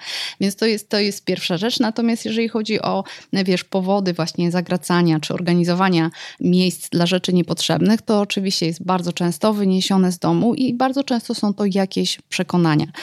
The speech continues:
E, więc, e, no, to jest kwestia, wiesz, takiej pracy już właśnie,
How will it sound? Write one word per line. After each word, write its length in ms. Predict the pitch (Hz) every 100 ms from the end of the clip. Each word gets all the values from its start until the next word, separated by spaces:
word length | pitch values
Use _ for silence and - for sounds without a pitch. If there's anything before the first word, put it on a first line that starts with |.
| - - - -
E, 360 | 180 175 175
więc, 540 | 175 190 180 190 - 208
e, 260 | 190 185 -
no, 300 | - 226 233
to 160 | 262
jest 280 | 240 233 -
kwestia, 440 | - 220 220 208
wiesz, 180 | 190 190
takiej 340 | - 196 202 190
pracy 440 | - 202 202 208
już 180 | 190 190
właśnie, 420 | 180 180 190